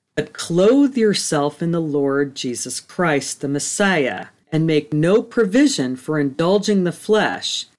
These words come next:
but put a stop to thinking about evil cravings of your physical nature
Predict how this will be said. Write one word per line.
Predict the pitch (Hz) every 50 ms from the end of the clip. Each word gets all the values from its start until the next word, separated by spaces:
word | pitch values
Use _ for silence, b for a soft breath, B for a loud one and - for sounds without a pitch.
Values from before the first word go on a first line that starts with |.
| _ -
but | 156 151 - -
put | - - 254 277 285 277 - -
a | 165
stop | - - - - 190 185 180 175 - - -
to | - 165
thinking | 151 - - 185 185 185 196 170 156 151
about | 131 131 143 139 - -
evil | 160 156 139 139 147
cravings | 143 - - - 202 208 202 165 165 147 147 139 -
of | 139 123 123
your | 139
physical | 139 - - 143 123 131 139 - - 139 139
nature | 139 147 160 175 180 180 - 143 120 120 123 -